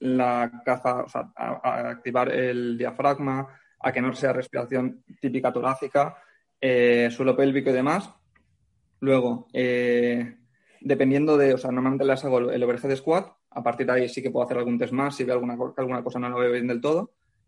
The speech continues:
A partir de ahí, cada jugadora trabaja en base a las disfunciones que tiene, en esa parte de activación, movilidad,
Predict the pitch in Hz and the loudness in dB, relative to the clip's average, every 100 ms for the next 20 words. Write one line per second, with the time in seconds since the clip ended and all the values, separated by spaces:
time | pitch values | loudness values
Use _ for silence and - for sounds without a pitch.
0 | _ - 131 131 139 135 131 131 131 131 | _ -6 -4 0 2 2 4 2 2 2
1 | 131 135 127 - _ _ _ _ 127 127 | 4 4 2 -8 _ _ _ _ 0 2
2 | 135 127 120 - - 123 123 123 131 127 | 2 0 -6 -10 -10 -6 -4 -2 -2 -4
3 | 123 123 - 123 120 123 127 131 147 175 | -8 -10 -10 -10 -8 -8 -6 -6 -4 -4
4 | 240 - _ _ _ _ _ 196 - _ | -4 -8 _ _ _ _ _ -20 -20 _
5 | _ _ - 127 127 120 123 127 123 120 | _ _ -6 -4 -4 -4 -2 0 -2 -2
6 | 131 123 120 127 127 123 123 143 175 233 | -4 -4 -2 -2 -4 -4 -2 0 0 -2